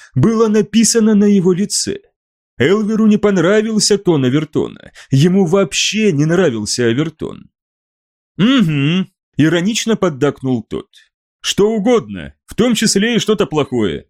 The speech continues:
Капитан снова посмотрел на экран ауспика. На этот раз он прижался к смотровому кожуху очень плотно,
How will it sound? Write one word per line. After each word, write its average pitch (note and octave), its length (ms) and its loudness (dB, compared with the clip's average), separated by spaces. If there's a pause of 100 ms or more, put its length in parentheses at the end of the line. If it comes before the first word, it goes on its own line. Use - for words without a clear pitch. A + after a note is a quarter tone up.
(720)
Капитан E3+ 540 0
снова G#3 460 0
посмотрел G3 640 0
на G3 200 2
экран C#3+ 340 -2
ауспика. - 800 -6 (320)
На B2 160 0
этот E3+ 280 0
раз G3+ 340 0 (200)
он G3+ 200 2
прижался G#3 540 0
к - 60 -4
смотровому F3 640 0
кожуху G#3 600 0
очень G3 400 0
плотно, E3 560 -2